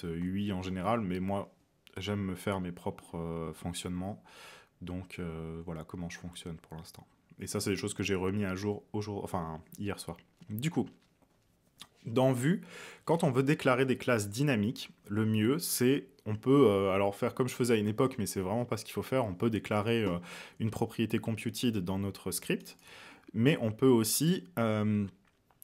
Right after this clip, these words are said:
utiliser ce système d'objets, en fait, euh, à l'intérieur de, donc, du coup, d'un, d'une déclaration classe dynamique. C'est pour ça qu'il y a les, les deux points, donc ça correspondrait à un bind class. Et, euh,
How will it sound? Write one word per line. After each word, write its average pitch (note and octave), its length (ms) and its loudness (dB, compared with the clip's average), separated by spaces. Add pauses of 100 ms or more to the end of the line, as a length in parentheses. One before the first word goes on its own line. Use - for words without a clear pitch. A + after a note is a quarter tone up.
(120)
utiliser C3 360 2
ce B2+ 120 0
système A2+ 440 0
d'objets, G#2+ 360 2
en D3 120 -2
fait, - 360 -4 (140)
euh, F2+ 400 -4
à G2+ 120 -2
l'intérieur G#2 440 2
de, F#2+ 280 0
donc, G2 260 0
du G2+ 100 -8
coup, A2 240 -2
d'un, E2+ 440 -4
d'une F2 220 -8
déclaration F#2+ 520 -4
classe G2 300 -2
dynamique. G2 540 -2
C'est - 140 -12
pour - 140 -8
ça G#2 120 -2
qu'il F#2 200 -6
y F#2 40 -2
a F2+ 60 -2
les, E2 340 -4 (560)
les F#2 160 -6
deux F#2 140 -4
points, B2 180 -2
donc B2 140 -2
ça G2 100 -2
correspondrait F#2+ 480 -4
à F#2+ 100 -2
un F2+ 120 -2
bind G#2+ 480 0
class. - 400 -8 (1300)
Et, A2 180 2
euh, F2+ 200 0